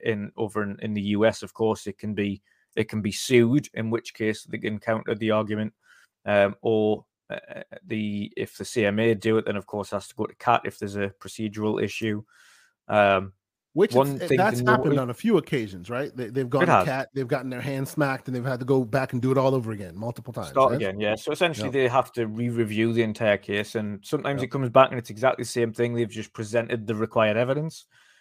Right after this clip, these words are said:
Speaker 1: Um, other times they have come back and it has found to be, um, kind of incorrect, and it's been withdrawn entirely. Um, so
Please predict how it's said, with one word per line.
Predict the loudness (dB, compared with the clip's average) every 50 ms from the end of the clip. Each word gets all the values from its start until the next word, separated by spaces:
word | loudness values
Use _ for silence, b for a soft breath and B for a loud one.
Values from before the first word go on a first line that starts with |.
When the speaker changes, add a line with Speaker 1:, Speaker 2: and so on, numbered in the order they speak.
| b b -6
Speaker 1:
Um, | -2 0 0 0 0
other | 0 0 0 0
times | 2 2 2 2 2 2 -2 -6 -8 -6
they | -4 -4 -2
have | 0 0 -2 -2 -2
come | -6 -8 -4 0
back | 2 2 2 2 0 -4
and | -8 -6 -6 -8 -10 -12 -14 _
it | -14 -14 -6
has | -4 -4 -4 -4
found | -6 -4 0 2 2 2 2 0 -4 -6 -8 -12 -16 -20 _ _ _ _ _ _ _
to | -12 -10 -8
be, | -4 -4 -2 -2 -2 -4 -4 -4 -2
um, | 0 0 0 -2 -4 -8 -12 -18 -12 -8
kind | -6 -4 -4
of | -4 -6 -8 -14 _ _ _ _
incorrect, | -12 -12 -12 -8 -4 -2 0 0 0 0 -2 -6 -6
and | -6 -4
it's | -4 -2 -2 -4 -4 -8 -10
been | -8 -6 -6 -6 -6 -8 -12 -16 _ _ _ -8
withdrawn | -6 -6 -6 -6 -8 -6 -2 0 0 0 0
entirely. | -2 -4 -2 -2 -2 0 -2 -2 -4 -6 -8 _ _ _ _ _ _ _ _ -4
Um, | 0 0 2 2 2 0 -2 -6 -12 _ _ _ _ _ _ _ _ _ _ _ _ _ _
so | -12 -6 -4 -2 -2 0 -2 -4 -6